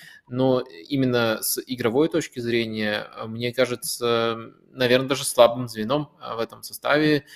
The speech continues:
Он умеет пасовать, но я не думаю, что он в этом отношении уникален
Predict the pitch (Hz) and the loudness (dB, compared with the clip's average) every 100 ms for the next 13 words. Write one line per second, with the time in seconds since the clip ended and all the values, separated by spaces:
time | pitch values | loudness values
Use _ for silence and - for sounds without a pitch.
0 | - - 131 131 131 156 175 - 151 - | -20 -4 2 4 4 4 2 -2 -6 -2
1 | 147 147 147 123 117 117 117 113 110 113 | 2 2 0 -10 -6 -2 -2 -6 -12 -20
2 | 110 120 120 113 110 104 - 120 113 110 | 2 2 2 -2 -2 -6 -8 -12 -14 -20
3 | 113 117 113 113 113 - 117 113 113 110 | -8 -6 -6 -10 -10 -8 -8 -8 -8 -6
4 | 113 110 120 120 117 110 107 107 | -8 4 6 6 4 -4 -4 -6